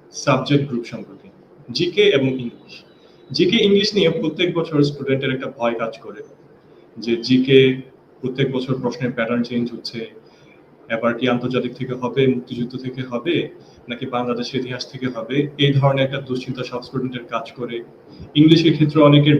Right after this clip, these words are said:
বেসিক দুর্বলতার কারণে ইংলিশের প্রশ্নগুলো আনসার করে আসতে পারছে না। তো সাদিয়ার কাছে আমি জানতে চাইবো যে জিকে ইংলিশ নিয়ে কি অনেক বেশি দুশ্চিন্তা করাটা আদৌ উচিত, নাকি জিকে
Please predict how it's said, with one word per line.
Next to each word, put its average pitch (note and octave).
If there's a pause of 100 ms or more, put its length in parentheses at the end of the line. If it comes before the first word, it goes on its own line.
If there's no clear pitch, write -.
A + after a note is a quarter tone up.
বেসিক B2+
দুর্বলতার B2+
কারণে B2 (220)
ইংলিশের B2+
প্রশ্নগুলো A#2+
আনসার A#2
করে A#2
আসতে A2+ (160)
পারছে A2
না। G#2 (960)
তো C#3 (400)
সাদিয়ার F3
কাছে G3
আমি G3 (100)
জানতে C#3
চাইবো A#2 (200)
যে C#3+ (100)
জিকে D#3
ইংলিশ F#3+
নিয়ে F#3+
কি F#3
অনেক C3+ (100)
বেশি D3+ (120)
দুশ্চিন্তা C#3 (100)
করাটা C#3 (360)
আদৌ C3+ (220)
উচিত, D3 (640)
নাকি B2+
জিকে C#3+